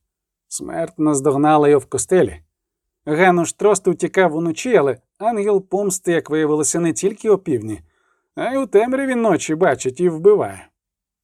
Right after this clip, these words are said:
А раз я вам їхні прізвища подав, єпископе, то що ж, виходить, вони на моїй совісті? Як хочете, я вас висповідаю, хоч би зараз, без оплати.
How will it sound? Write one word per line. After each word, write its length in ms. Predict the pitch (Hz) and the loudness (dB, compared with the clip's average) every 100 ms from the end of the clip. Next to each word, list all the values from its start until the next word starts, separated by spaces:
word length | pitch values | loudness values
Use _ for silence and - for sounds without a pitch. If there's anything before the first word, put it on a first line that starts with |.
| _ _ | _ _
А 140 | 104 | -4
раз 320 | 135 139 - - _ - | 0 0 -2 -8 _ -14
я 280 | 113 151 131 | 0 2 2
вам 160 | 117 | 2
їхні 300 | 131 131 120 | 0 -2 -4
прізвища 520 | 110 151 117 107 - | -2 0 0 -4 -8
подав, 440 | 110 123 214 269 117 | -8 -4 0 0 0
єпископе, 680 | 107 117 127 - 131 147 123 _ _ _ _ | -2 2 2 0 0 0 0 _ _ _ _
то 120 | - | -8
що 260 | - 220 185 | 0 4 4
ж, 80 | 123 | 2
виходить, 460 | 123 151 165 185 | -2 2 2 2
вони 420 | 151 143 143 180 180 - | 2 0 2 0 -2 -10
на 140 | 127 | -10
моїй 240 | 135 147 151 | -6 -2 -2
совісті? 580 | - 180 143 - - - _ _ _ _ _ | -2 -2 -2 -6 -10 -20 _ _ _ _ _
Як 400 | - 196 285 269 | -4 -2 -2 -4
хочете, 520 | - 175 117 123 117 139 | 0 0 0 -6 -6 0
я 240 | 156 220 | 4 4
вас 220 | 208 - | 4 -2
висповідаю, 800 | 120 220 208 190 165 139 131 120 - _ _ _ | 0 0 2 0 0 2 2 2 -4 _ _ _
хоч 160 | - 214 | -8 -6
би 180 | 220 262 | -4 0
зараз, 460 | 185 120 104 - _ | 2 2 -4 -12 _
без 220 | 202 262 | 0 2
оплати. 580 | 254 254 147 120 127 117 | 2 2 0 -2 -2 -6